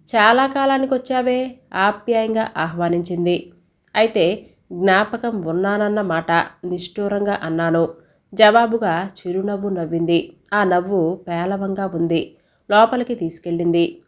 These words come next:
ఆధునిక ఫర్నిచర్ అందంగా ఉంది. గోడలకు విలువైన చిత్రపటాలు, గుమ్మాలకు ఖరీదైన కర్టెన్లు. "కూర్చో రవి" అని అంది. నేను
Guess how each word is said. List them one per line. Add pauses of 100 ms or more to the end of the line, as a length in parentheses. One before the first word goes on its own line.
(200)
ఆధునిక
ఫర్నిచర్ (120)
అందంగా
ఉంది. (440)
గోడలకు (280)
విలువైన
చిత్రపటాలు, (200)
గుమ్మాలకు
ఖరీదైన
కర్టెన్లు. (420)
"కూర్చో
రవి"
అని
అంది.
నేను